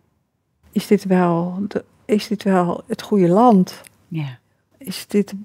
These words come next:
Speaker 1: zijn, is dit wel het goede gezin? Zijn dit wel de ouders? Ehm, klopt dit nou allemaal wel?" Dus ik, ik had niet echt dat diepe gevoel van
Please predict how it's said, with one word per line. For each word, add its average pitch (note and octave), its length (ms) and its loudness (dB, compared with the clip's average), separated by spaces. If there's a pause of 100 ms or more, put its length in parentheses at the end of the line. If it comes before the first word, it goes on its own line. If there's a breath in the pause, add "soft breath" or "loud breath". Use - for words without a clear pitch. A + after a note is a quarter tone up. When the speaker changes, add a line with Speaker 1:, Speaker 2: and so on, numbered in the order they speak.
Speaker 1:
zijn, G3 680 0
is - 140 -8
dit - 240 -4
wel F3+ 320 0
het F3 120 -6
goede G3 280 -4
gezin? G#3 540 2
Zijn F#3 260 0
dit F#3 220 -2
wel F3+ 540 -2 (1000)
de - 180 -8
ouders? G3+ 680 0 (920 soft breath)
Ehm, F#3 360 -2 (840)
klopt B3+ 260 -2
dit C#4 140 2
nou A3+ 220 4
allemaal F3+ 320 2
wel?" E3+ 380 -4 (1120 soft breath)
Dus F#3+ 380 -4 (100)
ik, A3 220 -2 (200)
ik G#3 340 0
had G3+ 220 0
niet B3 420 8 (340)
echt - 340 -4
dat G3 140 -2
diepe A#3 420 0
gevoel A#3+ 580 -2
van G3 500 0